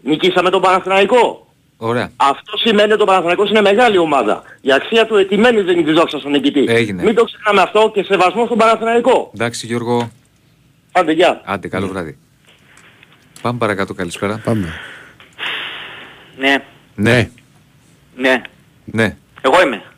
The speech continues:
Speaker 2: Ναι.
Speaker 3: Ναι.
Speaker 4: Έλα, άντε, έπιασε επιτέλους. Τι γίνεται, παιδιά;
Speaker 2: Καλά.
Speaker 4: Αντώνης από Κάκη.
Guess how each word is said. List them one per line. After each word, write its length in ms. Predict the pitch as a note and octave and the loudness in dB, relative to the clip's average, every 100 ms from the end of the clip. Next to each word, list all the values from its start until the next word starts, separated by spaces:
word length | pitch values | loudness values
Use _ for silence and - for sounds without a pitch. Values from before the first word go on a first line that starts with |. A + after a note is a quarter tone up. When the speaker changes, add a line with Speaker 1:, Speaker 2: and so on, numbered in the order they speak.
| _ | _
Speaker 2:
Ναι. 240 | - C3 - | -4 -4 -4
Speaker 3:
Ναι. 280 | - G3+ G#2+ | 0 0 0
Speaker 4:
Έλα, 200 | B2+ B2 | -2 0
άντε, 220 | G#2+ B2+ B2 | 0 0 0
έπιασε 300 | B2+ A#2 A2+ | -2 -4 -6
επιτέλους. 380 | - C#3 A2+ - - - - - - - _ - | -6 -4 -2 -4 -10 -16 -20 -20 -20 -20 _ -2
Τι 80 | |
γίνεται, 220 | C#3+ D3+ A#2+ | 0 2 2
παιδιά; 340 | B2 C3+ D3 - | 2 2 0 -6
Speaker 2:
Καλά. 260 | - D#2 D2+ G2+ - _ - - | -8 -6 -6 -8 -12 _ -12 -4
Speaker 4:
Αντώνης 320 | C3 D3+ C#3 | 0 2 0
από 240 | - B2 | 0 -2
Κάκη. 320 | - C3+ B2+ | 2 2 2